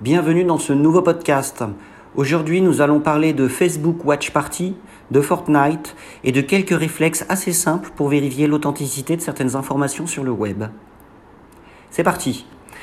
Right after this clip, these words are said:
Alors, Facebook est en ép-, euh, Watch Party à tous les utilisateurs et aux pages.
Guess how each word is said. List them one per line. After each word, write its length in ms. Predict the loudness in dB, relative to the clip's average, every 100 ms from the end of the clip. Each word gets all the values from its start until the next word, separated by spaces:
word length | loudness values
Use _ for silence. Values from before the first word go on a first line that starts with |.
| -18 -6
Alors, 180 | 0 2
Facebook 360 | 2 2 2 0
est 140 | 0
en 100 | 0
ép-, 220 | 0 -2 -4 0
euh, 300 | 4 6 6
Watch 240 | 6 4 2
Party 340 | 0 0 -2 -2
à 60 |
tous 180 | -2 0
les 160 | 2 0
utilisateurs 680 | -2 -2 0 2 2 2
et 120 | 2 2
aux 80 |
pages. 420 | 4 2 2 -2